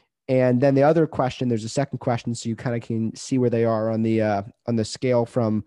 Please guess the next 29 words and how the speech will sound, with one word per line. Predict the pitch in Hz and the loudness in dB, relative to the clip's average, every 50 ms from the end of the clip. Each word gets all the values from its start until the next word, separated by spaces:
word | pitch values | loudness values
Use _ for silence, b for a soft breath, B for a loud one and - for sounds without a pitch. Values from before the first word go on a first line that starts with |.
| b b b b b _ - | b b b b b _ -4
uh, | 113 107 107 - - | -4 -4 -4 -4 -2
"I | 131 127 120 | 0 0 2
would | 117 113 | 2 2
recommend | 120 120 - - 123 117 113 120 | 0 -2 -2 0 -2 0 0 0
you" | 123 120 120 | 0 -2 -2
to | - 117 - | -2 -4 -4
"I | 120 120 | -2 -2
would | 113 107 104 107 - _ _ _ _ _ _ _ _ | -2 -4 -6 -8 -12 _ _ _ _ _ _ _ _
actively | 127 117 110 - - 131 113 127 127 | -4 -4 -4 -4 -6 -4 -4 -2 -4
dissuade." | 113 104 110 - - - 160 175 156 123 110 110 120 - b b b b b _ | -2 -4 -6 -8 -4 -2 0 2 2 2 0 -4 -6 -10 b b b b b _
That | 127 127 | -4 -4
was | 117 113 | -2 -4
the | 117 | -8
second | - - 170 165 - 131 120 | -4 -2 -2 -2 0 -4 -2
question, | - 127 110 107 - - 110 | 0 0 0 0 -2 -4 -4
which | 113 113 - - | -4 -4 -2 -2
is, | 113 110 - b b b b b b | -4 -4 -4 b b b b b b
you | - 120 | -4 -4
know, | 117 | -2
have | - - 147 143 139 | 0 0 -2 0 0
you | 143 139 | -2 -2
persuaded | - 143 - - - 143 143 139 127 | -2 -4 -4 -2 0 0 0 0 -2
someone | - 147 139 143 143 139 139 135 | -4 -2 0 0 2 2 0 0
not | 139 151 165 180 208 214 - - _ _ _ _ _ _ _ _ _ - | -2 -2 0 0 0 0 0 -2 _ _ _ _ _ _ _ _ _ -4
to | - 143 | -2 2
go | 135 143 131 | 4 4 4
with | 127 127 - | 4 2 0
this | - 120 - | -2 -4 -4
company | - - 120 110 107 110 101 67 - | -4 -4 -4 -4 -2 -4 -4 -4 -8